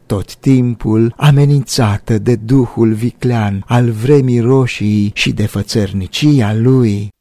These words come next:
și care mi-a îndurerat prea greu ultimii mei ani pe pământ,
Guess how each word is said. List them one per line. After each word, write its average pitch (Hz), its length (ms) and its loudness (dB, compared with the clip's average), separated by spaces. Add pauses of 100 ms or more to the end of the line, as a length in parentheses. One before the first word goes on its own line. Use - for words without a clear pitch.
(140)
și - 180 -6
care 107 400 -4
mi-a 113 180 0
îndurerat 110 800 -2 (100)
prea 113 340 0
greu 113 600 0 (260)
ultimii 127 640 2
mei 113 460 0 (120)
ani 101 480 -2
pe 120 120 0
pământ, 107 720 -2